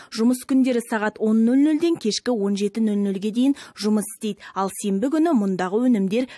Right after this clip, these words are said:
коммуналдық базарда сатылады. Меруерт Қыдырбайқызы, Айдос Қалиев, Жетісу телеарнасы.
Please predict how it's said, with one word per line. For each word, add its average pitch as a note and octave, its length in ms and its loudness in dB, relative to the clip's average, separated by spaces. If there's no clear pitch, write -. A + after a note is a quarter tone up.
коммуналдық B3 680 2
базарда G#3 440 -2
сатылады. F#3+ 460 -4
Меруерт D4 380 -2
Қыдырбайқызы, E4 640 -2
Айдос B3+ 440 -2
Қалиев, D#4+ 360 2
Жетісу B3+ 400 -2
телеарнасы. G#3+ 760 -2